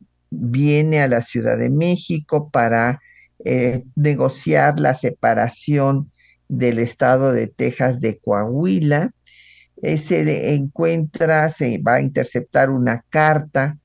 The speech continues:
en donde ya estaba hablando de que se independizaran los tejanos y por, por ello fue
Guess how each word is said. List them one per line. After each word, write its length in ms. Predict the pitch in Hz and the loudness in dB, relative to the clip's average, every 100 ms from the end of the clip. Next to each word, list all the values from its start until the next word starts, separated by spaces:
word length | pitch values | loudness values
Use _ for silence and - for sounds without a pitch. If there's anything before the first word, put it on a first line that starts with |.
| _ _ _ | _ _ _
en 340 | 120 120 120 | -2 0 0
donde 440 | 120 117 113 113 117 | 0 0 0 -2 -2
ya 140 | 131 | 0
estaba 560 | 135 - 131 127 123 113 | 0 0 0 2 2 2
hablando 640 | 120 123 127 127 131 131 123 | 0 0 2 0 0 -2 -2
de 180 | 107 - | -6 -8
que 340 | - 101 67 - | -8 -8 -8 -16
se 720 | - - - 117 113 110 - - _ - - - - | -20 -20 -8 -4 -4 -4 -8 -14 _ -20 -20 -12 -2
independizaran 1600 | 135 127 123 123 127 120 117 117 - 151 135 131 123 123 139 _ _ _ | 0 2 0 0 0 0 0 -2 -4 0 2 4 2 0 -4 _ _ _
los 360 | - 139 135 - | -4 0 0 0
tejanos 680 | 151 147 160 143 147 160 - | -4 0 0 0 0 0 -2
y 60 | 151 | -6
por, 340 | - 123 - - _ | -2 -4 -4 -12 _
por 160 | - 123 | -4 -2
ello 260 | 127 139 131 | 0 0 -2
fue 520 | - - 127 127 | -4 0 2 0